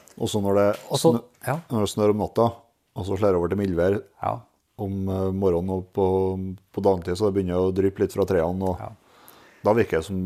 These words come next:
Speaker 1: lukta er helt,
Speaker 2: Da,
Speaker 1: den
Speaker 2: da
Speaker 1: er
Speaker 2: renner det
Speaker 1: bort.
Speaker 2: bort.
Speaker 1: Ja.
Speaker 2: Ja. Hvis det blir, eh, vi sier at nesten at, eh, snøen blir blå nesten, eh,
Speaker 1: Ja.
Speaker 2: liksom etter til, til fotforhold,
Speaker 1: Ja.
Speaker 2: så er det elendig vik-,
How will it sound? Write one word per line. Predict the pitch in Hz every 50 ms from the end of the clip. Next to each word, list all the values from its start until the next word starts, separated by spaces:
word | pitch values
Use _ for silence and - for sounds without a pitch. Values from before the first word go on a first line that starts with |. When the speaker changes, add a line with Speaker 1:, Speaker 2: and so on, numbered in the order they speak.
| 90 90
Speaker 1:
lukta | 85 - - 92 90 82
er | 78
helt, | 85 78 - - _ - -
Speaker 2:
Da, | 101 107 110 113 113 113 107 104
Speaker 1:
den | 107
Speaker 2:
da | 107 117
Speaker 1:
er | 110
Speaker 2:
renner | - 135
det | 120 -
Speaker 1:
bort. | 123 90 - - -
Speaker 2:
bort. | - - _ _ -
Speaker 1:
Ja. | 98
Speaker 2:
Ja. | 101 104 -
Hvis | - 131 110 95 -
det | 117 104
blir, | 98 104 107 107 110
eh, | 113 113 113 113 110 110 107 107 104
vi | 107 104 107
sier | 104 - 104 101
at | -
nesten | 117 110 104 - - 98 98
at, | - - - -
eh, | 110 104 104 -
snøen | - 107 101 110
blir | 110 113 101 98
blå | 110 117 117 131 147 160 165
nesten, | 170 156 - - 127 120 123
eh, | 123 120 123
Speaker 1:
Ja. | 123 120
Speaker 2:
liksom | 127 123 - 135 127 135
etter | 139 120 - - 98 107 113 110
til, | - 123 113 110 110 110 110 107 107 107 107 101 -
til | 117 -
fotforhold, | - 120 - - - 90 98 123 131 - _ -
Speaker 1:
Ja. | - 92 87 - - _ _ _ _ _ _ -
Speaker 2:
så | - - -
er | - - 87
det | 95 - -
elendig | 110 101 98 95 95 80 71 92 101 104
vik-, | 98 -